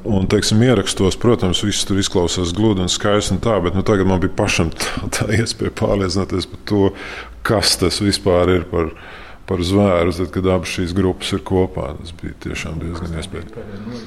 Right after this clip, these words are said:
Tas ir, ā, Bērvalda zāle Stokholmā, kas ir, ā, Zviedrijas radio, faktiski, mūzikas,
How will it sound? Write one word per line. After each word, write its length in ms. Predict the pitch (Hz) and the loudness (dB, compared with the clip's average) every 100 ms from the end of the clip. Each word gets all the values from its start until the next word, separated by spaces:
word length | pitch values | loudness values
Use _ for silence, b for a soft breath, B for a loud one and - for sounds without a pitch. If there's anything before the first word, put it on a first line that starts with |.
| - - 101 127 139 - - - | -16 -18 -16 -14 -16 -18 -12 -2
Tas 200 | 127 131 | 2 4
ir, 100 | 120 | 6
ā, 220 | 117 110 110 110 113 113 | 6 6 6 6 4 2
Bērvalda 520 | 104 131 127 92 90 92 | 2 4 4 4 4 4
zāle 500 | 104 101 101 98 73 - B B B B - | 4 4 4 4 2 -6 B B B B -6
Stokholmā, 560 | - 107 - 95 90 87 87 | 0 0 2 2 2 2 0
kas 220 | 92 - | 0 2
ir, 240 | 95 90 | 2 2
ā, 200 | 87 90 87 87 85 85 90 92 | 0 0 0 0 0 -2 -2 0
Zviedrijas 460 | 101 98 90 - | 2 4 2 2
radio, 540 | 101 98 98 90 78 78 | 2 2 2 2 0 -4
faktiski, 440 | - - - - 92 | -10 -8 -6 -2 -2
mūzikas, 420 | 87 73 - | -2 -4 -4